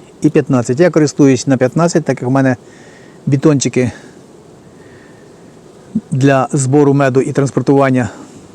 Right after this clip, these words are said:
мають невеликі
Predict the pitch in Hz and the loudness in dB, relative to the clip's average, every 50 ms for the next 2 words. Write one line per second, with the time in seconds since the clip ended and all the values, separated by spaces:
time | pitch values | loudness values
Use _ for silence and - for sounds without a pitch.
0 | - - - 139 139 139 131 127 117 - - - - - - - - - - - | -18 -10 -4 -2 0 0 0 0 -2 -6 -12 -20 -20 -20 -20 -20 -20 -20 -20 -20
1 | - - - - - - - - - - - - - - - - - - - - | -20 -20 -20 -20 -20 -20 -20 -20 -20 -20 -20 -20 -20 -20 -20 -20 -20 -20 -20 -20
2 | - - - - - - - 143 135 139 139 139 135 - - 127 120 | -20 -20 -20 -20 -14 -6 -2 0 2 4 4 2 2 0 -2 -2 -2